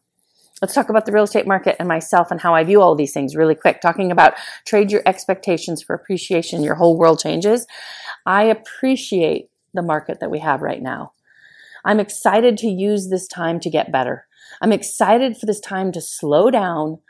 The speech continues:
and give us an opportunity and chance to innovate and create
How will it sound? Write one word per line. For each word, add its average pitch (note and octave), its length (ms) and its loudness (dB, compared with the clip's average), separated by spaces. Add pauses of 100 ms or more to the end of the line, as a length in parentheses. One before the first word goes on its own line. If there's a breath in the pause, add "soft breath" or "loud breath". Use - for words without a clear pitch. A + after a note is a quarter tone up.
(380 loud breath)
and F3 160 -2
give F3+ 160 2
us G3+ 160 -2
an A3+ 120 -4 (240)
opportunity A3+ 800 -4
and E3+ 200 -8
chance G3+ 600 -8 (480 loud breath)
to - 180 -6
innovate G#3+ 480 0
and F3 100 -8
create F3 760 -4